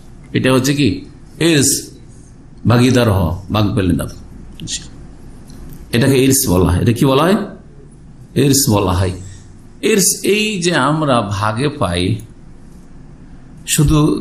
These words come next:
ধন সম্পদ ভাগে পাই না, আরো কিছু ভাগে পাই? হ্যাঁ, কি মানে ধন সম্পদ যা কিছু, এগুলো আর কিছু ভাগে পাওয়া যায় না?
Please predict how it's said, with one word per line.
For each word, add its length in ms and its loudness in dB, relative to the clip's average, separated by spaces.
ধন 180 4
সম্পদ 420 2
ভাগে 280 2
পাই 200 2
না, 60 0
আরো 200 0
কিছু 260 -2
ভাগে 300 0
পাই? 140 0
হ্যাঁ, 220 2
কি 140 2
মানে 180 4
ধন 180 6
সম্পদ 400 2
যা 100 4
কিছু, 300 0
এগুলো 280 4
আর 140 0
কিছু 180 0
ভাগে 240 2
পাওয়া 140 0
যায় 140 4
না? 40 0